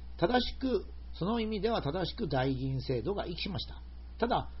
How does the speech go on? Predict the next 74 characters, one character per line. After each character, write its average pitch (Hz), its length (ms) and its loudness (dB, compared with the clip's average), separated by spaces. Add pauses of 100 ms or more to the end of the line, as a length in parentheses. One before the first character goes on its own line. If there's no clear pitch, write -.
(420)
そ - 60 -2
の 135 60 2
世 240 120 10
論 262 260 6
の 135 220 2
動 180 140 6
き - 180 0
を 165 80 6
で 101 140 -4
す - 100 -8
ね、 104 180 -6 (140)
誰 233 340 2
か 226 220 -2
が 185 140 -2
コ 185 180 -2
ン 233 60 -6
ト 269 80 -2
ロ 269 80 0
ー - 20 4
ル 175 60 4
し - 40 -4
た 135 80 2
ん 110 40 -2
だ 107 80 -6
と 110 100 -6
思 101 80 -6
う 92 40 -6
ん - 20 -8
で - 80 -8
す 143 40 -6
ね。 180 120 -4
そ 220 120 2
う 233 60 2
し 226 80 -6
な 269 120 -2
い 165 80 -4
と、 170 300 2 (680)
首 175 120 0
相 262 220 4
に 262 100 -6
な 262 100 -2
っ 233 80 -8
た 180 120 0
途 143 140 -2
端 170 240 0
で 160 120 0
百 151 360 0
八 233 160 4
十 226 480 -2
度 170 280 4 (440)
新 175 300 -2
聞 185 60 -2
報 165 240 2
道 135 140 2
が 101 180 -6
変 117 120 -4
わ 170 120 4
る 196 140 0 (220)
と 135 60 2
い - 20 0
う - 20 0
こ 123 60 0
と 107 120 -6
は 95 60 -4
起 110 80 -4
こ 214 120 2
り 277 100 2
得 262 100 -2
ま 254 100 -2
せ 277 140 -4
ん 185 80 -4
か 104 120 -4
ら - 120 -8
ね。 233 280 -2